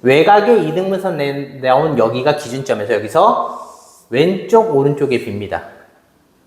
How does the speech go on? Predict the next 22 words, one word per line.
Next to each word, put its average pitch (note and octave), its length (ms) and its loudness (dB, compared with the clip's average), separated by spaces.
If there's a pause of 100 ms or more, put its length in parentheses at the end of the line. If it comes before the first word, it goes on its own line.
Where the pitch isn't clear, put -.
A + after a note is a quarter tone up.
(680)
얘가 A#2 280 4
보통 D#3+ 460 0
이쪽이 B2 380 -4
길어요. G#2 560 0 (220)
긴 A2+ 240 -6
거 A2+ 140 2
짧은 B2 280 0
거의 A#2 200 2
B가 A#2 160 0
되는데, G#2 340 -2
이게 C#3+ 640 0 (760)
이등분선 A3+ 760 4
끝에 B3+ 320 -2
내려와서 D3 540 2
여기서 C3+ 340 -4
끝나서 - 1000 -2
긴 D#3+ 420 -4
거 G3 320 2
짧은 F#3 340 0
거의 D#3 220 0
B랑 A2 180 -10
같습니다. F#2+ 460 -18